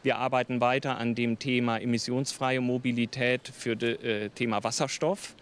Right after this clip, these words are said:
Wasserstoff ist für uns der Energieträger der Zukunft. Dann das Thema Elektroantrieb bekommt immer größere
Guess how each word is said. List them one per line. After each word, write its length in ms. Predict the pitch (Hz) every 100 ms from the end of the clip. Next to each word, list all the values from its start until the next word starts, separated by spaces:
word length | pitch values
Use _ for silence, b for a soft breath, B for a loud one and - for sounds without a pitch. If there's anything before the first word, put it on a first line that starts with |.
| B -
Wasserstoff 460 | 131 135 - 127
ist 140 | - -
für 120 | 123
uns 160 | 120 -
der 100 | 110
Energieträger 720 | 117 113 127 - 113 113 107
der 300 | 104 98 92
Zukunft. 560 | 156 165 185 190 - - B B B -
Dann 260 | 123 139 143
das 220 | 135 120 -
Thema 400 | 135 127 120 107 -
Elektroantrieb 1300 | 113 123 - - 151 160 - 143 151 165 170 165 -
bekommt 500 | 127 - 139 143 -
immer 220 | 143 143
größere 720 | 135 131 143 147 143 139 143